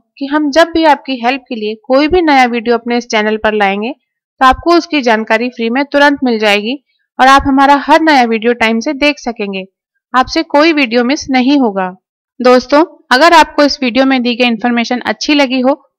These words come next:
तो यह वीडियो Facebook पर अपने दोस्तों के साथ भी share कीजिए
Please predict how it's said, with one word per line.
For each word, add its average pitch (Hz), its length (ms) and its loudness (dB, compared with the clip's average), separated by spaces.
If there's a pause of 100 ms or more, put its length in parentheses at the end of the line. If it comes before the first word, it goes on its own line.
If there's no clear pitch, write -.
(140)
तो 277 60 -2
यह 269 280 2
वीडियो 233 380 -2
Facebook 240 460 0
पर 240 140 2
अपने 226 300 -4
दोस्तों 233 360 -2
के 285 140 -2
साथ 220 200 -2
भी 220 140 -8
share 220 300 -2
कीजिए 240 360 -6